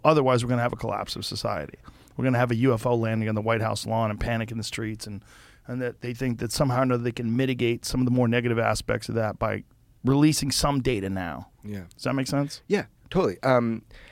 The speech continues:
Speaker 2: a lot of people have said that, you know, to me, and even said, you know, "Maybe you're, you, you're a part of that and don't even know, and that's why you're getting, like,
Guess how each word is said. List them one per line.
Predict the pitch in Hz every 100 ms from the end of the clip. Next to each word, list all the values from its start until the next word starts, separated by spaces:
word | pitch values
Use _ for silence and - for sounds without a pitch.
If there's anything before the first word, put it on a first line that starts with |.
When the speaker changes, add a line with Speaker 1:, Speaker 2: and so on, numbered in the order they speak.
| - -
Speaker 2:
a |
lot | 139 151
of | 156
people | 165 151 143
have | 123 127
said | - - 165 170 123
that, | 117 113 -
you | 123
know, | 113
to | 107 - 120
me, | 113
and | 107
even | - 139 135
said, | - 117
you | 117
know, | 110
"Maybe | 117 135 135
you're, | 143 147
you, | 127 139 -
you're | 139
a | 131
part | - 175
of |
that | 147
and | 117
don't | 127 131
even | 135 139
know, | 143 139
and | 123
that's | 123
why | 135
you're | 120
getting, | 113 135 123 120
like, | 120 113